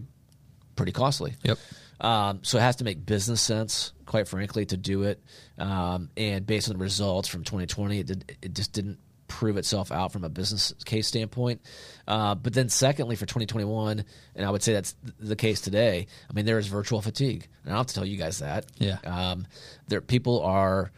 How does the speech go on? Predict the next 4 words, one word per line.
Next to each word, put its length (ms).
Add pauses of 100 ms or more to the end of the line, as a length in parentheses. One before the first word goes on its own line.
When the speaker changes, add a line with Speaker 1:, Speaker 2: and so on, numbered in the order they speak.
(760)
Speaker 1:
ha-, 100
have 200
become 520
fatigued 800